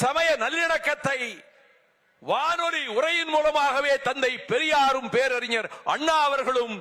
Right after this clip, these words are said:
ஏற்படுத்தினார்கள். அத்தகைய சமய நல்லிணக்கத்தை, யாதும் ஊரே யாவரும் கேளீர் என்ற கோட்பாட்டுக்கொப்ப, பிறப்போக்கும் எல்லா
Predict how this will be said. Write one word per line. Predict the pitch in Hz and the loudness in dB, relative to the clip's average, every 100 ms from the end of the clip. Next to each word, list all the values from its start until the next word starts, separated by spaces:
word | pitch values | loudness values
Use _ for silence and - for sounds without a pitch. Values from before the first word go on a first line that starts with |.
| - - 226 | -14 -4 0
ஏற்படுத்தினார்கள். | 302 - 262 269 240 214 190 - 139 - _ _ _ _ _ _ _ _ | 0 2 -2 0 -2 -2 -6 -8 -16 -18 _ _ _ _ _ _ _ _
அத்தகைய | - 277 302 254 254 - | -2 0 0 0 0 0
சமய | 226 311 339 311 | 0 4 4 2
நல்லிணக்கத்தை, | 311 311 294 277 262 - 220 160 - _ _ _ _ _ _ _ _ | 0 0 0 0 -2 -2 -6 -6 -16 _ _ _ _ _ _ _ _
யாதும் | 165 233 294 285 285 285 | 0 2 2 0 0 0
ஊரே | 285 277 | 2 4
யாவரும் | 269 277 285 294 277 208 | 4 4 2 0 -2 0
கேளீர் | 262 294 294 247 175 - - - 277 | 2 4 2 -2 -6 -14 -18 -4 -2
என்ற | 294 277 - | 0 0 0
கோட்பாட்டுக்கொப்ப, | 226 311 320 302 302 294 262 262 - 156 - _ _ _ _ _ _ _ _ | 2 2 2 0 0 -4 -2 -4 -4 -8 -10 _ _ _ _ _ _ _ _
பிறப்போக்கும் | 262 311 311 339 330 330 320 269 | 0 0 0 0 0 -2 -2 -2
எல்லா | 302 320 | 0 2